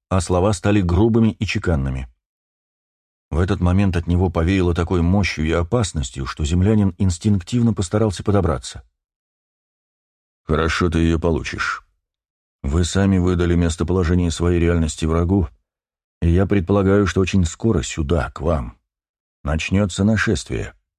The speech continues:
Пока не могу сказать, почему именно здесь так плохо работают П Т К. Видимо, тому виной какое-то специфическое свойство реальности.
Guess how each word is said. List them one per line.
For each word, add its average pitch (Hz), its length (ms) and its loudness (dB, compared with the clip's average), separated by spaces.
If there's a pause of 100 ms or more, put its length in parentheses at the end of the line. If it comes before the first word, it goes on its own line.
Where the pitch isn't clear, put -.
(800)
Пока 85 240 0
не 95 80 2
могу 95 240 2
сказать, 92 400 0
почему 85 420 0
именно 76 420 -2
здесь 80 340 -2
так 64 180 -8
плохо 67 320 -4
работают 71 460 -4
П 85 100 0
Т 90 120 -2
К. 64 260 -8 (760)
Видимо, 90 380 0
тому 90 240 2
виной 90 260 2
какое-то 87 340 0
специфическое 87 720 -2
свойство 90 400 -2
реальности. 65 640 -4